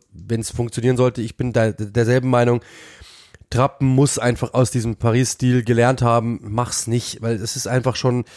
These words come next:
wie, wie du sagst, es gibt eine Welt, in der sitzt er auf der Bank oder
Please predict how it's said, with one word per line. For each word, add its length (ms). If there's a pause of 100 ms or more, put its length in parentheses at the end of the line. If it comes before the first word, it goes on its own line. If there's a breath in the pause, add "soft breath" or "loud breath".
(280 loud breath)
wie, 400
wie 80
du 80
sagst, 400
es 200
gibt 240
eine 160
Welt, 320
in 80
der 120
sitzt 240
er 120
auf 80
der 120
Bank 500
oder 480